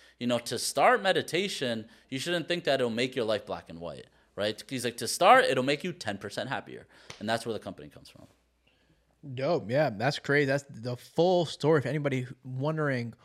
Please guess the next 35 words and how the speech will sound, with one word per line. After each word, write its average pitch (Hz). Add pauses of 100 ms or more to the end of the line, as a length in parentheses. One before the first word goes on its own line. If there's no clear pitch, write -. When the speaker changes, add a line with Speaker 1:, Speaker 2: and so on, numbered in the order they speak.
(280)
Speaker 2:
what 151
Steve 139
did 139
his, 127 (220)
his 131
life 147
to 131
fund 147
these 127
travels, 123 (560)
and, 131
<laughs> 135
um, 139 (380)
yeah, 156
that's 151
a 165
dope 139
story. 147
I 131
mean, 123
that's 127
the, 127
the 127
entire 127
thing. 131
I 127
mean, 120 (400)
what 120 (120)
would 135
you 156
have 143
changed 151
anything 120 (840)
of 139
that 135